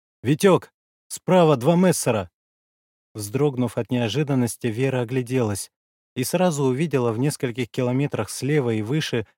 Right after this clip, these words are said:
карусель воздушного боя. С десяток мессершмиттов со всех сторон навалились на шестерку наших истребителей И шестнадцать, прикрывающих восемь тяжелых бомбардировщиков Т Б.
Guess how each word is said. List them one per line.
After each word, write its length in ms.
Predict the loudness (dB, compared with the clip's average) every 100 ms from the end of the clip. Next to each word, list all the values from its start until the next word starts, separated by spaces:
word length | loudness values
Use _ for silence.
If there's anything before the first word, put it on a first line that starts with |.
| _
карусель 480 | -4 -2 -2 -2 0
воздушного 640 | -2 -2 -4 -2 -2 -2
боя. 420 | 0 0 0 -4 -12 _ _ _ _
С 120 | -14
десяток 580 | -6 -6 0 2 2 -2
мессершмиттов 840 | -2 -2 -4 -6 -4 -4 -2 -4
со 200 | -4 -6
всех 260 | -4 -4 -6
сторон 480 | -4 -2 0 0 -4 _ _ -4
навалились 560 | -2 0 0 -2 -4 -4
на 100 | -4
шестерку 600 | -4 -6 -4 -4 -2 -2
наших 380 | -2 -4 -6 -8
истребителей 720 | -6 -6 -6 -6 -4 -4 -4 -8
И 100 | -8
шестнадцать, 800 | -6 -6 -2 -2 -4 -8 -10 _ _ _ _
прикрывающих 800 | -6 -2 -2 -2 -2 -2 -6 -6
восемь 420 | -4 -4 -2 -4
тяжелых 500 | -2 -4 -2 0 0
бомбардировщиков 1000 | -2 -2 -2 -2 -4 -4 -4 -8 -6 -6
Т 160 | -4 -2
Б. 320 | 0 -2